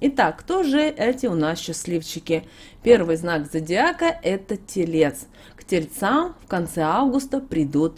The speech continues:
деньги. Вы сможете пополнить свой бюджет не только за счет основного места работы, но и посредством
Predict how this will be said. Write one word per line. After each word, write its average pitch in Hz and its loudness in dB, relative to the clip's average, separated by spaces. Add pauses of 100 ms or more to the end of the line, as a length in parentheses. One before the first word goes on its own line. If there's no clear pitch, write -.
(120)
деньги. 151 0 (180)
Вы 220 0
сможете 240 0 (320)
пополнить 311 2
свой 269 2
бюджет 185 0
не 196 -2
только 320 2
за 208 0
счет 262 -2 (100)
основного 220 2
места 170 0
работы, 165 2
но 233 2
и 320 2
посредством 254 0